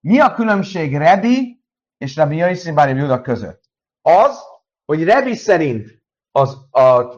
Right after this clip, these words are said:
újraszámolást a nyolcadik napon kell kezdeni, azon napon, amikor az áldozatot hozza és megborotválja a fejét, Rabbi Yossi ben Juda szerint a hetedik napon. Miért?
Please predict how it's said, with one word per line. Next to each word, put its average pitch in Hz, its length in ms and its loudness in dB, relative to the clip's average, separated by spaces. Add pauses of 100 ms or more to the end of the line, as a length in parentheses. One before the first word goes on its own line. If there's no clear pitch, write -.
(300)
újraszámolást 160 920 0
a 117 40 -8
nyolcadik 131 440 -4
napon 190 280 -2
kell 202 180 0
kezdeni, 226 680 -2 (380)
azon 175 260 2
napon, 156 200 0
amikor 143 240 -4
az 123 100 -4
áldozatot 160 500 0
hozza 123 300 -2
és 113 100 -8
megborotválja 120 560 -4
a 85 40 -14
fejét, 214 460 -6 (200)
Rabbi 107 160 -10
Yossi 143 180 -6
ben 180 160 2
Juda 277 260 4
szerint 226 240 -2
a 208 60 4
hetedik 190 380 0
napon. 131 360 -6 (360)
Miért? 127 400 0